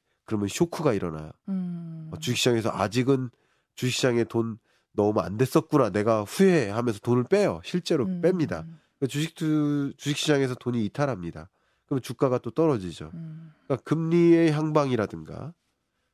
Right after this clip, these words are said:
Speaker 1: 그리고 그 밖에 제가 오늘은 많이 말씀 마-, 못 나-, 못 나눴지만 이십삼 년 하반기에 유독, 어, 뚜렷하게 상승할 그 시장이 있어요.
Speaker 2: 네,
Speaker 1: 그
Speaker 2: 있죠.
Speaker 1: 원자재 시장이라든가
Speaker 2: 네.
Speaker 1: 뭐 곡물 시장이라든가 그런 것들을 좀 들여다보시면서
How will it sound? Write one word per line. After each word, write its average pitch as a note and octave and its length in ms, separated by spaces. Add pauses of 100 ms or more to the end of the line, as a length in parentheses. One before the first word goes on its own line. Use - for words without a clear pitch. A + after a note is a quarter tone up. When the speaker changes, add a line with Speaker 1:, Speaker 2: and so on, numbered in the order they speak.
(100)
Speaker 1:
그리고 C3+ 300
그 - 100
밖에 C3+ 640 (160)
제가 A#2+ 200
오늘은 B2+ 340
많이 A2 260
말씀 G2+ 280
마-, F#2+ 200
못 - 220
나-, - 160
못 - 160
나눴지만 G#2+ 600 (440)
이십삼 C#3+ 380
년 C#3+ 160
하반기에 B2+ 800 (320)
유독, C#3 480
어, G2+ 360 (100)
뚜렷하게 D#3+ 460
상승할 C3+ 680 (360)
그 G2+ 200
시장이 D#3 440
있어요. F2+ 500
Speaker 2:
네, F#3+ 260
Speaker 1:
그 F2+ 60
Speaker 2:
있죠. F2 40
Speaker 1:
원자재 G#2+ 420
시장이라든가 F2+ 840
Speaker 2:
네. - 160 (360)
Speaker 1:
뭐 F2 140
곡물 G#2 340
시장이라든가 F2 720 (380)
그런 F#3+ 360
것들을 E3+ 320
좀 D#3+ 180
들여다보시면서 A#2+ 1200